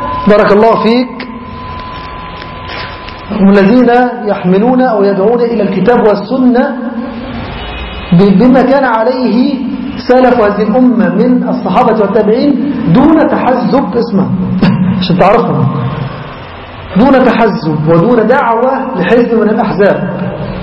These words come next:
ودون أن يجر المسلمين إلى طرق الكفار من مظاهرات وانتخابات و-، واعتصامات. هذه كلها طرق الديمقراطية التي تريد أمريكا أن ترسخها في بلاد الإسلام.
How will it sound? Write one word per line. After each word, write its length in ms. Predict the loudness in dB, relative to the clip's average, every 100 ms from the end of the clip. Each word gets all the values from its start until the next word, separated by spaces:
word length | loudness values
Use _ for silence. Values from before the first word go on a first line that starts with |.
| 0
ودون 500 | 4 4 4 4 4 2 0 -2 -6 -10 -10 -12 -12 -12 -8 0
أن 240 | 4 4 4 4 2 2
يجر 400 | 2 2 2 2
المسلمين 680 | 0 -2 -2 0 2 0
إلى 180 | 0 -2
طرق 260 | 0 -2 -2
الكفار 760 | -4 -2 2 2 2 -2 -4 -6 -2 2
من 260 | 4 4
مظاهرات 840 | 4 2 2 0 -2 -4 -10 -4
وانتخابات 800 | -4 0 0 2 4 2 0 -4 -8 -10 -12 -12 -6 2
و-، 540 | 4 4 4 4 4
واعتصامات. 840 | 2 0 -2 -2 -2 0 -2 -2 -6 -4 -2
هذه 220 | 0 2
كلها 220 | 2 2
طرق 640 | 2 2 2 0 -4 -8 -8 -2 2
الديمقراطية 1300 | 2 2 2 2 2 2 2 2 2 2 0 -4 -8 -10 -4 0
التي 260 | 2 2
تريد 400 | 0 2 0 0
أمريكا 400 | 2 2 2 0
أن 120 | -2 0
ترسخها 680 | 0 0 -4 -6 -2 -2 -2
في 60 |
بلاد 220 | 0 2 2
الإسلام. 500 | 0 0 0 0